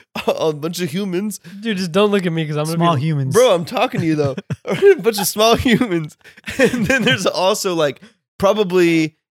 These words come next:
Speaker 1: you know, like, parents and grandparents and friends of these kids that are testing. <laughs> And so there's probably a hundred, hundred and fifty people in this gym testing.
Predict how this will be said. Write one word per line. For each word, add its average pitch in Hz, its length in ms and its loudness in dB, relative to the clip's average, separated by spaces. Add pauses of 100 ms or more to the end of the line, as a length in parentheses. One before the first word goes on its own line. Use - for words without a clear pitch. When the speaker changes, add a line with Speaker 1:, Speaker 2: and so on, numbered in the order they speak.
Speaker 1:
you 175 100 0
know, 170 220 2
like, 139 340 -6
parents 208 480 0
and 151 140 -4
grandparents 196 840 -2
and 147 160 -6
friends 220 500 -2
of 202 120 -4
these 190 160 -8
kids 196 260 -2
that 175 100 -4
are 165 80 -4
testing. 185 540 -2 (200)
<laughs> - 200 -10
And 240 160 -4
so 165 320 0
there's 208 280 -2
probably 170 720 -2 (300)
a 151 160 2
hundred, 214 640 0
hundred 214 360 -4
and 170 140 -6
fifty 170 340 -4
people 131 600 -6
in 147 100 -4
this 143 180 -6
gym 123 440 -2 (360)
testing. 117 540 -4